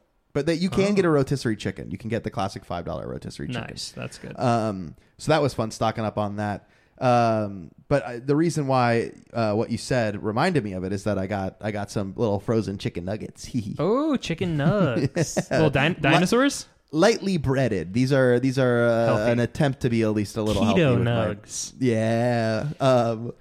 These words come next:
Speaker 2: Do you
Speaker 1: so I'm
Speaker 2: understand
Speaker 1: excited
Speaker 2: how
Speaker 1: about
Speaker 2: the
Speaker 1: those.
Speaker 2: Immaculate Grid score works, though?
Speaker 1: It, it's gotta be like a, I wonder
Speaker 2: But
Speaker 1: if, the, like, for example, you got a, you, the one that we plugged in for yours is a ninety-eight. So does that mean the average, uh, percent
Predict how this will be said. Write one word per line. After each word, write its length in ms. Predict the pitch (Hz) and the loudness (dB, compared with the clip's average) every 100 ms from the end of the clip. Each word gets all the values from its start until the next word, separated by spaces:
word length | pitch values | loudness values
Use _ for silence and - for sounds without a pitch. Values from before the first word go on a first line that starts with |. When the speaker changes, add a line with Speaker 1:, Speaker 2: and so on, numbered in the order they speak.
| - | -2
Speaker 2:
Do 80 | 180 | 0
you 60 | |
Speaker 1:
so 60 | 226 | 4
I'm 40 | - | 4
Speaker 2:
understand 280 | - 185 | 4 4
Speaker 1:
excited 140 | 185 190 | 2 2
Speaker 2:
how 60 | 175 | 2
Speaker 1:
about 60 | 151 | 2
Speaker 2:
the 60 | |
Speaker 1:
those. 40 | 151 | 0
Speaker 2:
Immaculate 440 | 135 131 139 123 | 0 -2 -2 -4
Grid 300 | 117 117 107 | -4 -4 -4
score 320 | - - 110 | -6 -4 -4
works, 320 | 101 101 - - | -4 -8 -10 -12
though? 200 | - - _ - - _ - | -14 -14 _ -20 -20 _ 0
Speaker 1:
It, 260 | 160 - - - | 2 2 -6 -4
it's 220 | 156 160 | 0 0
gotta 260 | - 190 202 | 2 2 2
be 160 | 185 | 2
like 240 | 175 170 170 | 2 2 2
a, 560 | 156 151 147 143 135 - _ _ - _ _ _ - _ _ _ _ - - - - _ - | 2 4 4 2 0 -6 _ _ -20 _ _ _ -20 _ _ _ _ -20 -20 -20 -20 _ -2
I 80 | 151 | 2
wonder 200 | 220 330 | 4 6
Speaker 2:
But 80 | 339 | 4
Speaker 1:
if, 120 | - | 4
the, 80 | 220 | 2
like, 260 | 185 180 - | 4 2 2
for 120 | 196 | 2
example, 320 | 170 175 170 | 4 4 4
you 220 | 147 160 | 4 4
got 220 | 175 156 | 6 4
a, 100 | 151 | 4
you, 480 | 117 147 156 156 - - | 0 0 2 2 2 -2
the 140 | 135 | 0
one 180 | 143 165 | 2 2
that 120 | 175 | 2
we 120 | 147 147 | 2 0
plugged 280 | - 139 131 | 0 0 0
in 80 | |
for 100 | 123 | 0
yours 220 | 123 120 107 | 2 2 2
is 80 | |
a 80 | 104 | -2
ninety-eight. 640 | 98 101 107 101 92 65 - | -2 -2 -2 -4 -4 -6 -6
So 80 | 120 | -6
does 140 | 113 | 0
that 160 | 147 147 | 0 0
mean 160 | 165 | -2
the 180 | 139 135 117 | -2 -2 -2
average, 800 | 117 127 143 139 120 - - - _ _ _ _ _ | 0 0 0 -2 -4 -12 -14 -18 _ _ _ _ _
uh, 400 | 120 107 101 98 | 0 2 0 -2
percent 580 | - 147 120 135 127 - | -2 -2 0 0 -2 -2